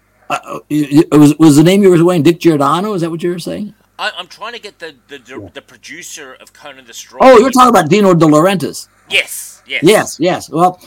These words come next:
Speaker 1: Dino was this, I, I, you know, met him a number of times. He was this wonderful schlock producer. I mean, he,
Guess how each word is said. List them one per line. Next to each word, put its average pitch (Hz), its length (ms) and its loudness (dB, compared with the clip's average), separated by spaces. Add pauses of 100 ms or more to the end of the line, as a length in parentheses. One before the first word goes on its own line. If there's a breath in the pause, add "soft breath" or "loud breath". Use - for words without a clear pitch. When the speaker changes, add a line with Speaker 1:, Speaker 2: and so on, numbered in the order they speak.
(140 soft breath)
Speaker 1:
Dino 254 420 2
was 196 180 2
this, - 360 -2 (440)
I, 165 180 -4
I, 175 80 0 (260)
you 349 120 -2
know, 202 80 -2
met 170 160 0
him 165 140 0
a 143 40 -2
number 151 280 -2
of 127 80 -8
times. 156 340 -4
He 170 80 -2
was 185 140 -6
this 180 160 -2
wonderful 190 560 -4
schlock 170 640 0
producer. 139 580 0
I 117 80 -8
mean, 127 160 -6
he, 143 140 -2